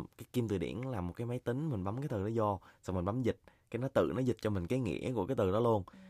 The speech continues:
Speaker 1: Xong sau đó nó có một cái nút speaker là mình bấm vô đó, thì nó, cái máy kim từ điển nó sẽ phát âm cái từ đó cho mình nghe. Thì mình cứ nghe, bấm,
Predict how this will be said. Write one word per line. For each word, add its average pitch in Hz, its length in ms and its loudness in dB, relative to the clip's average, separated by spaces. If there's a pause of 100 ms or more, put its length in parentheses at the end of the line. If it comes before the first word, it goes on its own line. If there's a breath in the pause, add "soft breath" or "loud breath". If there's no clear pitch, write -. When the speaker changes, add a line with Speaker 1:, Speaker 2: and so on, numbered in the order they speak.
(140)
Speaker 1:
Xong 110 200 0
sau 113 140 -4
đó 113 120 -2
nó 131 80 -4
có 151 120 -2
một 135 100 -2
cái 120 120 -2
nút 151 260 2
speaker 104 460 -2
là 85 60 -2
mình 90 160 -2
bấm 107 160 2
vô 139 140 -4
đó, 107 180 -4
thì 113 60 -4
nó, 98 140 -4 (120)
cái 127 100 -2
máy 123 360 -4
kim 113 140 -2
từ 101 80 -2
điển - 140 -8
nó 113 60 -8
sẽ - 160 -8
phát - 260 -6
âm 117 180 -2
cái 120 100 -2
từ 104 120 0
đó 90 100 -4
cho 104 120 -8
mình 92 180 -4
nghe. 101 260 -4 (680 loud breath)
Thì 101 180 2
mình 92 280 2
cứ 143 140 0
nghe, 151 280 0
bấm, 131 240 -4